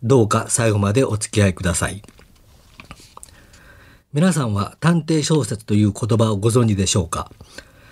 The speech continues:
探偵小説という言葉より、推理小説という名称の方が馴染み深いかもしれません。というよりも、最近ではミステリーという言葉が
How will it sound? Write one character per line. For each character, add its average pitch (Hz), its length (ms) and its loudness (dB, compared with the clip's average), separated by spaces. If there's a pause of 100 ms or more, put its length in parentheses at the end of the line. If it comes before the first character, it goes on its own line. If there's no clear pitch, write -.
(200)
探 151 220 0
偵 160 160 2
小 151 180 0
説 - 180 -8
と 120 140 -4
い 117 140 4
う 120 100 0
言 127 240 0
葉 113 80 2
よ 95 100 0
り、 92 140 -10 (340)
推 143 260 0
理 147 100 0
小 156 180 2
説 - 240 -4
と 104 120 0
い 104 80 2
う 101 120 0
名 135 220 2
称 127 180 0
の 117 100 2
方 110 200 2
が 113 240 2
馴 113 240 2
染 - 20 -2
み 117 140 2
深 110 260 0
い 101 80 0
か 120 100 -2
も 135 120 0
し - 100 -2
れ 101 80 2
ま 82 140 -2
せ 78 140 -6
ん。 - 100 -14 (580)
と 170 140 -2
い 175 160 2
う - 20 2
よ 147 140 0
り 107 80 -6
も、 95 220 -6 (320)
最 139 280 0
近 135 240 -2
で 117 80 2
は 87 220 0 (260)
ミ 151 140 4
ス 160 80 -2
テ 120 160 2
リ 104 140 2
ー - 20 -12
と 104 80 0
い 107 100 2
う 104 80 0
言 107 260 -2
葉 107 120 2
が 127 240 -2